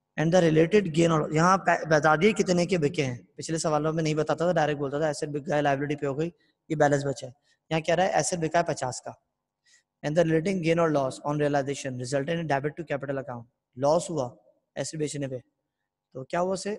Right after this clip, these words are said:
X और वाई जेड तीनों केवल debit हुआ, बारह हज़ार, नौ हज़ार, नौ हज़ार से। क्या determine the gain or loss on realization, निकालना है of assets,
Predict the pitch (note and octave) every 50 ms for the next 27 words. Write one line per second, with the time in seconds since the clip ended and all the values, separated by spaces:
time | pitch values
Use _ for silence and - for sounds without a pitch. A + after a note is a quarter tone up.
0 | - - - D#3+ F3 E3 - F3+ E3 D#3 D#3+ D#3+ D3 D#3 D#3 D#3+ - E3 D#3+ E3+
1 | E3 E3 E3 E3+ F3 D#3 D3+ C#3+ D3 D#3+ D3+ D3 C#3 C3 C3 - _ _ _ _
2 | _ _ _ _ _ C#3 C#3 C#3+ D3 D#3+ D#3 D3+ E3 D#3+ D#3+ D3+ C#3+ D3 D3+ D3
3 | D#3 D#3+ D#3 D3+ C#3 C3+ C3+ B2 C3+ B2+ A#2+ - - - - _ _ _ _ _
4 | _ _ _ _ _ _ _ _ _ _ _ _ _ _ _ _ _ _ _ _
5 | - E3 D#3+ E3 E3 E3+ E3 D#3+ E3+ F3+ F#3+ G3 F3 D3+ D#3+ E3 E3+ F3 F3+ E3+
6 | E3 D#3+ D#3+ F#3 F3+ E3+ D#3 D3+ D3 D3 C#3+ C#3+ C#3+ - E3 D#3 D#3 D3 D#3 D3
7 | D3 D3+ D3+ C#3+ - D3 - - D#3 D3 -